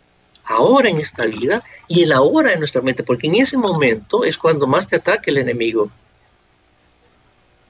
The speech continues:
Como última alternativa, te ataca para poder hacer que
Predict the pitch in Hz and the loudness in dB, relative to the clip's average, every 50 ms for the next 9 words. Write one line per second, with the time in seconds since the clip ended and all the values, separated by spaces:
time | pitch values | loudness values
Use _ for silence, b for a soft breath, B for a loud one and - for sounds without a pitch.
0 | _ _ _ _ _ _ _ _ _ _ _ _ _ _ _ _ _ _ _ _ | _ _ _ _ _ _ _ _ _ _ _ _ _ _ _ _ _ _ _ _
1 | _ _ _ _ _ _ - - - 165 170 170 160 165 214 311 285 - - 208 | _ _ _ _ _ _ -10 -2 0 2 4 4 4 4 4 4 2 2 0 0
2 | 180 170 165 - - 147 151 147 139 - 262 285 320 320 311 - 190 170 156 - | 2 0 0 0 -2 0 0 -2 -2 0 -2 -2 -2 -4 -4 -2 -2 -2 -2 -2
3 | _ - 285 311 320 - - 214 208 - 165 151 175 - - - 160 156 160 180 | _ -2 -2 -2 0 0 -2 -4 -2 -2 -2 -2 -2 -4 -6 -4 -4 -2 0 0
4 | 214 233 202 180 - - 208 233 226 - - 175 175 175 175 180 | 0 0 -2 -2 0 2 0 0 0 -2 -4 0 2 2 2 0